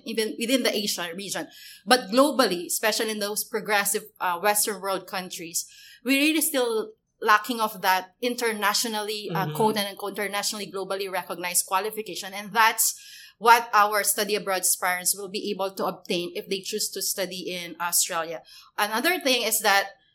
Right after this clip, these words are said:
Speaker 1: Australia is known as a multicultural society. Very, uh, there's a strong student diversity,
Speaker 2: Mm-hmm.
Speaker 1: very welcoming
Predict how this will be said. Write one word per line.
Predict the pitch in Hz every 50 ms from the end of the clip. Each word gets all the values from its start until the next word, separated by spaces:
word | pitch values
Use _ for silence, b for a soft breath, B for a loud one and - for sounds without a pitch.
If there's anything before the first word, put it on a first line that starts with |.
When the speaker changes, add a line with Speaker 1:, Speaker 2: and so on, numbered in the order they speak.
| _ _ _
Speaker 1:
Australia | - 262 254 - 330 302 320
is | 294 262
known | 262 269 262 233
as | 233 233 -
a | 285
multicultural | 220 214 220 233 233 233 226 - 214 208 208 208 208 208 - 214 202 202 - 220 208 190 185 185 180 180
society. | 175 - 190 - - 202 180 190 202 240 262
Very, | 240 180 175 214 240 269 277 269 262 240 214 -
uh, | - 196 185
there's | 180 214 220 233 233
a | 220
strong | - - - 240 226 214 220
student | 214 - - 214 208 196 185
diversity, | 196 185 180 180 175 185 185 185 - 214 - - 254 -
Speaker 2:
Mm-hmm. | - - 165
Speaker 1:
very | 190 196 196 196
welcoming | 185 185 202 208 202 - 214 220 208 208